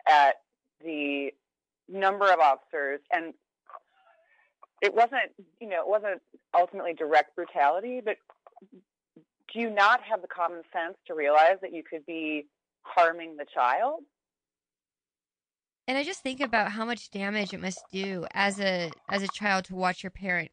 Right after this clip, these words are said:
Speaker 2: get violently arrested.
Speaker 1: I know.
Speaker 2: Um,
Speaker 1: Just, yeah, and they got, and they got her on that blanket resisting arrest charge, which is such bullshit.
Speaker 2: Yeah,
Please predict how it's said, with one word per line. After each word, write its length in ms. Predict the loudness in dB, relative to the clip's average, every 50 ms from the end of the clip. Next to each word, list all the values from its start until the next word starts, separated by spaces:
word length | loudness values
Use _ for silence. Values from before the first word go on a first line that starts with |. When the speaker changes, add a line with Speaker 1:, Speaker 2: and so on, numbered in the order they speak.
| _
Speaker 2:
get 140 | -10 -8 -8
violently 560 | -4 -4 -4 -2 -2 -4 -8 -10 -12 -14 -12
arrested. 680 | -12 -8 -4 -4 -4 -4 -6 -12 -18 -18 -18 -18 -20 -20 _ -20 _ _ _ _ _ _ _ _ _ _ _ _ -8
Speaker 1:
I 100 | -6 -4
know. 300 | -2 0 0 0 -2 -4 _ _ _ _ _ _ -20 _ _ _ _ _ _ _ _ _ _ _ _ _ _ _ _ -20 _ _ _ _ _ _ _ -4
Speaker 2:
Um, 380 | -2 0 2 2 0 -2 -2 -4 -6 -8 -8
Speaker 1:
Just, 120 | -12 -14 -14 _
yeah, 240 | -4 0 2 2 2 0 -6 _ _ _ -10
and 120 | -6 0 0
they 80 | 4 6
got, 160 | 6 4 4
and 100 | 0 -8
they 80 | -4
got 240 | 4 6 6 6 6
her 140 | 6 4 2
on 100 | 0 0
that 180 | -2 -6 -6 -6
blanket 460 | -6 -6 -6 -6 -6 -4 -6 -6 -4
resisting 520 | -6 -12 -10 -8 -10 -10 _ -8 -10 -8 -6
arrest 300 | -6 0 0 0 0 _ _ -10
charge, 200 | -6 -6 -6 -6
which 280 | -6 -16 _ _ _ -20
is 60 | -20 _ _ _ _ _ _ _ -8
such 140 | -8 -8 _ _ _
bullshit. 480 | -18 -18 -18 -16 -14 -12 -12 -12 -12 _ _ _ -10
Speaker 2:
Yeah, 480 | -6 -2 -2 0 0 0 -2 -4 -6